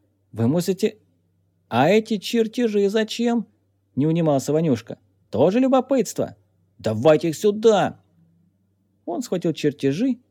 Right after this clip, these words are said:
и засунул их за пазуху в водолазный костюм. «Давайте аккумулятор!»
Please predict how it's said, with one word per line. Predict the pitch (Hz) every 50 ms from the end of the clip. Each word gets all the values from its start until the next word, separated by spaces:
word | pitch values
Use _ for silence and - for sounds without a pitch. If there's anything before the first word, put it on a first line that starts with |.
| _ _ _
и | 220 240
засунул | 233 226 233 - - 226 220 214 220
их | - - 180 151
за | 127 135 135 127
пазуху | - - 220 202 196 208 180 - - 165
в | 131 110
водолазный | 127 131 117 135 131 123 117 107 131 123
костюм. | - 151 147 - - - 104 80 - - _ _ _ _ _ _ _ _ -
«Давайте | 120 143 170 170 160 165
аккумулятор!» | 156 - 175 180 185 185 190 185 170 151 - 107 - -